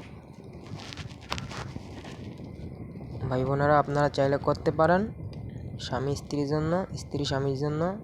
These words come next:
বা প্রেমিক প্রেমিকার জন্য, উভয় উভয়ের জন্য করতে পারবেন।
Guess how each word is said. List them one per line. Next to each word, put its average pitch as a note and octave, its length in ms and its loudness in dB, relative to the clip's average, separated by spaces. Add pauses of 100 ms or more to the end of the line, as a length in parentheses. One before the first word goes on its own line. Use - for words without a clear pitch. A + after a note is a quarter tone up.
(400)
বা C3 160 6
প্রেমিক C#3+ 360 -2
প্রেমিকার D#3 400 2
জন্য, E3 360 2 (400)
উভয় D#3+ 240 6
উভয়ের D#3 220 4
জন্য E3+ 320 2 (800)
করতে C3+ 300 0
পারবেন। A#2 340 0